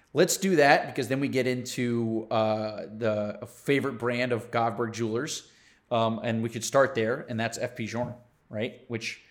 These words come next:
right now, you, that's where, uh, Santa Graphs are, are located, is just above that fifty thousand dollar mark, which they used to just, again, like, a year ago, were, were slightly below. I think that's a good, that's a good starting point, and then s-,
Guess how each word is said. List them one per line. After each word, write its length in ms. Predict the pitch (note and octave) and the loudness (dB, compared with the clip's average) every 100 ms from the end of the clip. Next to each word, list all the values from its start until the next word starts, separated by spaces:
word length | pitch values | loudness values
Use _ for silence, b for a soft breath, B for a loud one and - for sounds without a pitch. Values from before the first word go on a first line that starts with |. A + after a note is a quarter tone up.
| b - | b 0
right 200 | B2+ C3+ | 2 4
now, 380 | D3 C#3 C3+ - | 2 2 0 -6
you, 140 | B2 B2 | -10 -6
that's 280 | A#2+ B2+ B2+ | 4 4 4
where, 520 | A2+ B2 A#2 A#2 A2+ A#2 | 0 2 2 0 -2 -6
uh, 40 | |
Santa 280 | - B2+ C#3 | 0 0 0
Graphs 540 | A2 A2+ - - - b b - | -6 -8 -8 -12 -12 b b -2
are, 280 | A#2 A2 A2 | 4 4 4
are 160 | A#2 | 2
located, 480 | A2 A#2+ A#2+ A2 G#2 | 4 2 2 -2 -2
is 140 | G#2+ G#2 | -4 -2
just 240 | B2 A#2+ | -2 0
above 240 | A2 A2+ | 0 0
that 180 | A2 G#2 | -2 -4
fifty 180 | A2+ A2 | -6 -6
thousand 320 | A2 G#2+ G#2+ | -4 -2 -2
dollar 140 | G#2+ A2 | -4 -2
mark, 240 | G#2+ G#2 | -4 -6
which 200 | G#2+ - | -8 -4
they 100 | A#2 | -2
used 320 | A2+ B2 A#2 | -2 -2 -4
to 120 | A#2 | -6
just, 240 | A2 B2 A2+ | -4 -4 -4
again, 260 | A2+ B2+ | -4 -2
like, 160 | A#2+ G#2 | -4 -8
a 40 | |
year 240 | A2 A2 C3+ | -6 -4 -4
ago, 240 | A2 G#2 - b b - | -6 -10 -14 b b -10
were, 220 | G#2+ G#2 | -8 -6
were 180 | A2 G#2 | -8 -6
slightly 360 | - G#2+ G#2 | -4 -4 -6
below. 480 | F2+ G2+ G#2 A2 - b b b | -10 -8 -6 -6 -10 b b b
I 60 | A#2 | -10
think 160 | A#2 A2 | -4 -4
that's 100 | A2 | -4
a 40 | |
good, 260 | A2 B2 - | 0 0 2
that's 200 | C3 C3 | 0 2
a 20 | |
good 180 | B2 C#3 | 0 0
starting 360 | - D3 C#3+ | 4 6 4
point, 260 | A#2+ B2 A#2+ | -2 -6 -4
and 120 | A#2 | -2
then 340 | A2+ G#2+ G#2 - _ _ _ - | -2 -2 -4 -8 _ _ _ -10
s-, 460 | - - - - | -4 -4 -4 -10